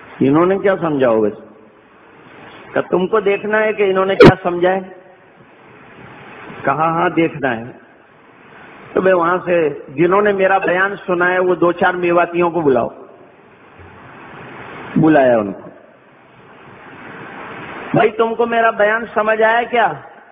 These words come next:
کہا، "ہاں، آپ کا تو بیان بڑا سمجھ میں آتا ہے۔" "کیا سمجھے آپ؟"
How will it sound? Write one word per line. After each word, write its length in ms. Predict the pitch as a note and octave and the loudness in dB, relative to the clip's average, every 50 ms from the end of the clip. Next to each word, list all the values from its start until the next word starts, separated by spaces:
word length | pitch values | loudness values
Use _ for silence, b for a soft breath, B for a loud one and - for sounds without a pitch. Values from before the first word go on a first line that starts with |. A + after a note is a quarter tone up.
| - - - _ - - _ - - - - - - - - - - - - - - - - - - - | -20 -20 -20 _ -20 -20 _ -20 -20 -20 -20 -20 -20 -20 -20 -20 -20 -20 -20 -20 -20 -20 -20 -20 -10 -4
کہا، 180 | - F#3 G3 F#3+ | -2 -2 0 -2
"ہاں، 440 | F3 E3 F3 G3 A3+ A#3+ A#3 A3 G3+ | -2 0 0 2 2 2 2 0 0
آپ 140 | G3 - | 0 0
کا 140 | - C#5 - A3 | 2 2 2 2
تو 60 | - | 0
بیان 340 | A3+ G#3 G3 G3 G3+ G#3+ G#3 | 0 0 2 0 0 -2 -2
بڑا 220 | F3+ D#3+ D3+ D3+ D#3 D#3 | 0 0 0 0 0 0
سمجھ 280 | - F3+ F3+ F#3 F3+ F#3 | 0 0 0 0 0 0
میں 120 | F#3+ F#3 | -2 -2
آتا 200 | F3+ F3+ - - | -2 -4 -6 -10
ہے۔" 40 | - - - - - - - _ _ - - - - - - - - - - - - - - - - - - - - - | -14 -14 -18 -20 -20 -20 -20 _ _ -20 -20 -20 -20 -20 -20 -20 -20 -20 -20 -20 -20 -20 -20 -20 -20 -20 -20 -14 -6 -2
"کیا 140 | E3+ E3+ F3+ F#3 - | 0 0 0 -2 -4
سمجھے 320 | F#3+ F3+ F3+ F3+ F3 F#3 | -6 -6 -2 0 2 2
آپ؟" 160 | F#3 F3+ F3+ | 2 0 -2